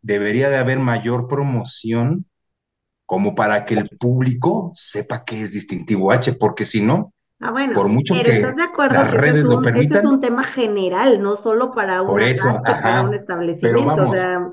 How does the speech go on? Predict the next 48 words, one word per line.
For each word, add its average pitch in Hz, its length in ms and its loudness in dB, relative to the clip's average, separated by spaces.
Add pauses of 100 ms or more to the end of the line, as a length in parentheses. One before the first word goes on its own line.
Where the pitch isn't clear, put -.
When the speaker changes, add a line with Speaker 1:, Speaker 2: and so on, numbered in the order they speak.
(100)
Speaker 1:
es 220 140 6
Speaker 2:
eso 311 80 0
es 175 60 2
Speaker 1:
mucho 226 260 2
más 170 300 0
Speaker 2:
indiscutible. - 20 -10
Speaker 1:
fácil 190 280 -2
que 120 100 -4
tú 151 140 -4
te 170 100 0
metas 160 320 0
a 151 40 0
un 147 100 0
restaurante 123 580 -2
y 104 60 -4
veas 120 260 -4
que 113 100 -14
tiene 120 300 -2
un 117 120 -2
certificado, 120 840 -4
que 131 80 -4
a 135 40 -2
lo 147 60 -2
mejor 156 300 0
no 170 80 0
sabes 165 300 0
bien, 147 220 2
bien 147 160 0
de 139 100 -4
qué 143 100 -12
se 143 100 -2
trata, 127 280 -4
pero 95 240 -10
que - 100 -14
está - 180 -6
ostentado - 500 -2
ahí, 147 240 0 (640)
a 123 120 2
que 151 100 2
una 151 140 6
dark 139 220 2
kitchen 170 400 2
quiera 139 300 0
po-, 117 200 0
este, 101 240 -6
publicarlo 107 640 0
en 87 80 -2
su, 85 480 -6